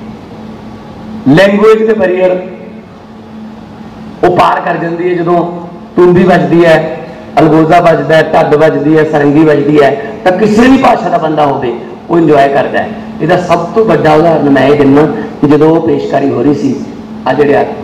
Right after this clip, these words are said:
ਜਿਹੜੇ ਸੰਕੇਤਕ ਭਾਸ਼ਾ ਵਾਲੇ ਸੀ, ਉਹ ਆਰਾਮ ਨਾਲ ਖੜੇ ਸੀ, ਕਿਉਂਕਿ already ਸਾਰਾ ਕੁਝ ਸਮਝ ਆ ਰਿਹਾ ਸੀ, ਸਾਡੀ ਭਾਸ਼ਾ ਤੋਂ ਉੱਪਰ ਜਾ ਰਿਹਾ ਸਾਰਾ ਕੁਝ।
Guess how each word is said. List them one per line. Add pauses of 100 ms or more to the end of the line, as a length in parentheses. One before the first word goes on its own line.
(140)
ਜਿਹੜੇ
ਸੰਕੇਤਕ
ਭਾਸ਼ਾ
ਵਾਲੇ
ਸੀ, (460)
ਉਹ
ਆਰਾਮ
ਨਾਲ
ਖੜੇ
ਸੀ,
ਕਿਉਂਕਿ (400)
already
ਸਾਰਾ
ਕੁਝ
ਸਮਝ
ਆ
ਰਿਹਾ
ਸੀ, (1200)
ਸਾਡੀ
ਭਾਸ਼ਾ
ਤੋਂ
ਉੱਪਰ
ਜਾ
ਰਿਹਾ
ਸਾਰਾ
ਕੁਝ।